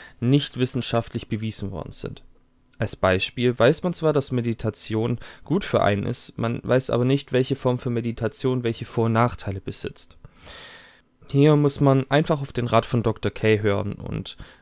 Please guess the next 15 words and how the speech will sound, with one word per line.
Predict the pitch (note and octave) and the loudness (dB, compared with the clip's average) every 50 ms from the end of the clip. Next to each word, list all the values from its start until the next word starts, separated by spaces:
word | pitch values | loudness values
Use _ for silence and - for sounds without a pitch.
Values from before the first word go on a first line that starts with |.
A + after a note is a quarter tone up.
| _ _ _ | _ _ _
ausprobieren. | - A2 B2 A#2+ - - - G#2 - A2+ G#2+ G#2+ G#2+ G#2 G#2 G#2 - - _ _ _ _ _ _ _ _ _ _ _ _ | 0 0 0 0 -2 -6 -8 -6 -4 0 2 2 2 2 0 -4 -8 -14 _ _ _ _ _ _ _ _ _ _ _ _
So | - - - | -8 -2 0
hab | B2 A#2+ - | 0 0 0
ich | - - | -4 0
das | - D3+ C#3 - - | 0 0 0 0 -2
gemacht | - C#3 C#3 C#3 C#3 - - A2+ | -2 0 0 0 -2 -4 -4 -4
und, | A2 A2 A2 A2+ | -2 -2 -2 -4
äh, | A2+ A2+ A#2 B2+ - - | -4 -4 -6 -8 -10 -12
es | A#2+ - - | -10 -4 -2
hat | C3+ C3 - | -2 -2 0
für | D3+ | -2
mich | D3 D3 - | -2 -2 0
verhältnismäßig | - C3+ C#3 F3+ G3 F3 - - D#3 D#3 C#3+ - C3+ - - | 2 2 2 2 0 -2 -4 -2 -2 -2 -2 -2 -6 -8 -6
gut | - C3 B2 - | -8 -10 -10 -8
geklappt. | - - - - - - - - - | -10 -12 -10 -10 -10 -10 -12 -16 -20